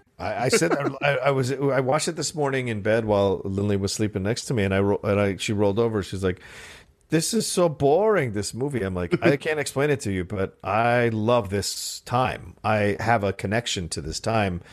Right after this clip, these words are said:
for whatever reason." And I said, "I think either I was a lord or I was a butler in a past life in one of these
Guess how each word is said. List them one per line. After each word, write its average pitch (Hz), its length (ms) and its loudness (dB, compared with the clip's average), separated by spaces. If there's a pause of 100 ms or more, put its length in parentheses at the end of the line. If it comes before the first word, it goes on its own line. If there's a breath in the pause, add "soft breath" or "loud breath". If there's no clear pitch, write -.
(280 loud breath)
for 107 200 0
whatever 95 360 2
reason." 80 560 -2
And 80 140 -6
I 82 80 -2
said, 104 200 0
"I 101 100 2
think 131 220 0
either 135 220 4
I 131 80 6
was 120 160 0
a 117 80 4
lord 139 380 4
or 117 120 4
I 110 120 4
was 107 160 2
a 104 80 4
butler 98 400 0
in 87 60 -2
a 87 40 -2
past 98 380 0
life 95 340 0
in 87 240 -4
one 90 140 0
of 87 80 0
these 85 340 -4